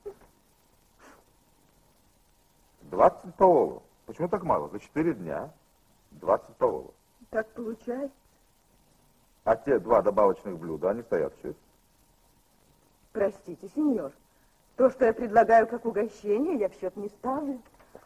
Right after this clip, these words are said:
Speaker 1: А, так это было угощение.
Speaker 2: Простите мою смелость, сеньор.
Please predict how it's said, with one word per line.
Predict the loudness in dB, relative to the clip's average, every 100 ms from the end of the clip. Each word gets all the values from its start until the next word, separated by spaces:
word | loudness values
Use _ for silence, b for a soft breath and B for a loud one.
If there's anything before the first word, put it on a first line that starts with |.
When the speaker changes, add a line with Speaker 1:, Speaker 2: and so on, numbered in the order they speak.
| _ -8
Speaker 1:
А, | -8 -8
так | -12 -12
это | -10
было | -10 -8
угощение. | -10 -10 -12 -12 -12 -20 _ _ _
Speaker 2:
Простите | -2 -2 -2 -8 -6
мою | -4 -4
смелость, | -2 -2 -2 -4 -10
сеньор. | -4 -2 -2